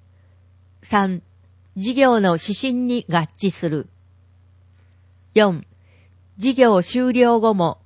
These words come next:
継続的な取り組みが期待でき、まちづくりに寄与できる。対象団体、次の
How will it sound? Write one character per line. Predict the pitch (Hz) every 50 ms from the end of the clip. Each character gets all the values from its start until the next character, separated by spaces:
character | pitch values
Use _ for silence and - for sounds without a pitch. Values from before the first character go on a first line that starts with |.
| _ _ -
継 | - 262 262 254
続 | 233 262 247 - 240
的 | - 247 233 - 240
な | 226 226 208 -
取 | 220 220 226
り | 208
組 | - 240 214 208
み | 196
が | 214 196 180
期 | - -
待 | - 208 202 190 185
で | 180 175 165
き、 | - 170 135 - _ _ _ _ _ _ _ _ -
ま | 185 190 196
ち | - - 254
づ | 233 262 -
く | - 233
り | 208 180 165
に | 156 151 151
寄 | - - - 254
与 | 254 226 185 143
で | 127 151
き | - - 175 151
る。 | 131 104 - _ _ _ _ _ _ _ _ _ _ _ _ _ _ _ _ _ _ _ _ _ _ _ _ _ _ _ _ _ _ _ _ _ _
対 | - 247 262 262 254
象 | - - 254 247 247 226
団 | 240 226 208 185 165
体、 | - 156 139 127 110 107 - _ _ _ _ _ _ _ _ _ _ _ _ _ _ _
次 | - 226 233 220 262 254
の | 240 214 170 160 -